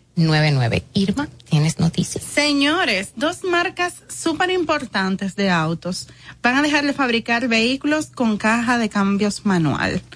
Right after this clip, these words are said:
Speaker 2: que son
Speaker 1: ¿Qué?
Speaker 2: Volkswagen y Mercedes-Benz. Debido al auge del mercado, eh, de los vehículos eléctricos, las cajas de cambio de transmisión manual están quedando obsoletas, por lo cual la marca Volkswagen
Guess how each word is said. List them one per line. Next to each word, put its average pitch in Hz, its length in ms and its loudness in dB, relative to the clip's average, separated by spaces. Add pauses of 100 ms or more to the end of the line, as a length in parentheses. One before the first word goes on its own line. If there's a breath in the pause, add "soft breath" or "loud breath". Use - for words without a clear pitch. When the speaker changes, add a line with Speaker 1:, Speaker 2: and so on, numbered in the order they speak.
(240 loud breath)
Speaker 2:
que 240 100 0
son 156 100 6
Speaker 1:
¿Qué? 170 460 4
Speaker 2:
Volkswagen 294 640 -4
y 233 80 -2
Mercedes-Benz. 185 1400 -6 (580 loud breath)
Debido 254 320 2
al 262 100 0
auge 311 340 -2
del 311 180 0
mercado, 277 920 -2
eh, 233 360 0
de 233 120 2
los 240 120 0
vehículos 254 380 0
eléctricos, 202 420 0
las 214 120 0
cajas 226 260 0
de 254 120 0
cambio 247 240 0
de 247 80 0
transmisión 247 460 0
manual 196 460 2 (280 loud breath)
están 262 320 0
quedando 269 480 2
obsoletas, 233 680 -2
por 208 180 -4
lo 202 200 2
cual 190 380 0 (320 soft breath)
la 214 120 2
marca 226 380 0
Volkswagen 277 480 0